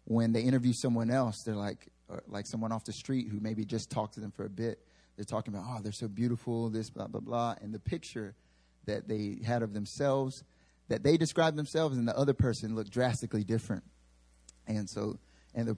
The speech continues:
where the person described themselves, it looked drastically worse than the person off the street. And I watched that, and I was like, "Man, you know, that's a, a true picture, not of how people on the street view us, but really how God views us." God looks at us, and he sees things that we don't see.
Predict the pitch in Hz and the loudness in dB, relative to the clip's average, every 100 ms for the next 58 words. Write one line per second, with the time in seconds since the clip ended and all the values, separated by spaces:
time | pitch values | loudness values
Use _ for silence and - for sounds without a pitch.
0 | - 123 120 113 151 139 120 110 127 123 | -2 2 2 4 2 0 -2 -2 2 2
1 | 107 104 135 113 101 104 110 - 110 95 | 0 -4 -2 -2 -2 -2 -2 0 -2 -2
2 | 113 104 101 107 95 85 - - - - | -4 0 4 4 4 0 -10 -18 -20 -10
3 | 110 104 - 113 107 104 101 - - 117 | -6 -6 -2 -2 -2 -4 -6 -10 -8 -4
4 | 107 - _ _ _ _ _ _ _ 120 | -4 -6 _ _ _ _ _ _ _ -6
5 | 117 - 123 170 180 - 131 113 - 117 | -4 0 2 4 2 0 -2 -2 -4 -4
6 | 117 110 110 110 113 135 139 117 127 110 | -4 -4 -2 -4 0 0 2 0 0 -2
7 | 104 98 _ _ _ - 170 175 127 113 | -4 -8 _ _ _ -6 -4 -2 -6 -4
8 | 120 - 190 - 147 - 123 117 175 131 | -4 -2 -4 -2 -4 -4 -4 -2 0 -2
9 | 95 - - 123 - 160 135 117 107 - | -4 -14 -2 0 2 2 2 0 -4 0
10 | 160 131 113 107 107 104 - - _ - | 0 2 0 2 0 -4 -12 -20 _ -20
11 | - _ 139 135 185 180 135 117 113 117 | -20 _ 0 4 4 4 2 0 0 2
12 | 131 120 101 85 - - - - - 143 | 2 2 -4 -8 -12 -16 -16 -18 -2 6
13 | 156 147 160 - 131 123 123 143 - 156 | 6 6 2 0 0 0 0 0 -2 -6
14 | 135 143 127 110 110 127 113 101 - 98 | -4 -4 -4 -2 0 2 0 -4 -8 -10
15 | 87 | -10